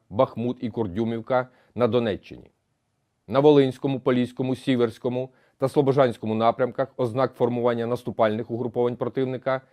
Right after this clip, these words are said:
не виявлено. Ворожих обстрілів зазнали райони населених пунктів Бачівськ, Бруски, Павлівка, Ворожба і Грабовське Сумської області,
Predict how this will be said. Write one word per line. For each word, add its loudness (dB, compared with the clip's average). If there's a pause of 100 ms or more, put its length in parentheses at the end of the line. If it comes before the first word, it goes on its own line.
(200)
не 0
виявлено. 0 (680)
Ворожих 2
обстрілів 0 (280)
зазнали 2
райони 2
населених -2
пунктів -6
Бачівськ, 0 (160)
Бруски, -2 (100)
Павлівка, 2
Ворожба 4
і -2
Грабовське -2
Сумської -2
області, -4